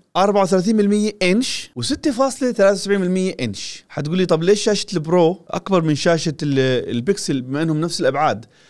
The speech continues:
هم نفس الأبعاد، لكن البيكسل تسعة عنده حواف بالشاشة، البيكسل تسعة برو حوافه أقل. آخر نقطة، الجوجل بيكسل تسعة برو إكس إل حيكون عنده، والبرو طبعًا حيكون عنده ثلاث كاميرات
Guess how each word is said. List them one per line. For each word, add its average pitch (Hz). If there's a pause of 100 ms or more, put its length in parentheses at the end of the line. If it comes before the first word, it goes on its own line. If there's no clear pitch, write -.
(140)
هم 165
نفس 247
الأبعاد، 208 (300)
لكن 190
البيكسل 208
تسعة 208
عنده 190
حواف 175
بالشاشة، 143 (240)
البيكسل 175
تسعة 180
برو 185 (120)
حوافه 170
أقل. 117 (240)
آخر 254
نقطة، 226 (420)
الجوجل 185
بيكسل 165 (260)
تسعة 123 (140)
برو 170
إكس 240
إل 143
حيكون 156
عنده، 175
والبرو 196
طبعًا 139
حيكون 165
عنده 175
ثلاث 214
كاميرات 120